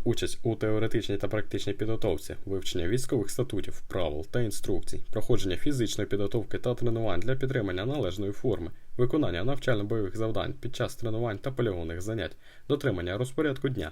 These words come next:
військової дисципліни та правил безпеки, співпраця з інструкторами та старшими за званням для вдосконалення навичок. Д Ш В – десантно-штурмові війська, еліта сухопутки,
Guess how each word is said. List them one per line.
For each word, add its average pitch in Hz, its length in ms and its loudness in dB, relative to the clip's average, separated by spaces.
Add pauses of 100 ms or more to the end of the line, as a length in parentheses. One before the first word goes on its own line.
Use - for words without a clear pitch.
військової 87 340 -4
дисципліни 92 560 -6
та 135 140 -6
правил 107 280 -4
безпеки, 98 560 -6
співпраця 113 640 -4
з 92 60 -6
інструкторами 104 600 -4
та 131 120 -6
старшими 95 460 -4
за 117 160 -2
званням 87 440 -4
для 135 160 -2
вдосконалення 80 720 -4
навичок. 80 480 -6 (960)
Д 104 140 0
Ш - 160 -4
В – 95 220 2 (120)
десантно-штурмові 107 840 2
війська, 90 400 -2 (280)
еліта 110 320 0
сухопутки, - 640 -6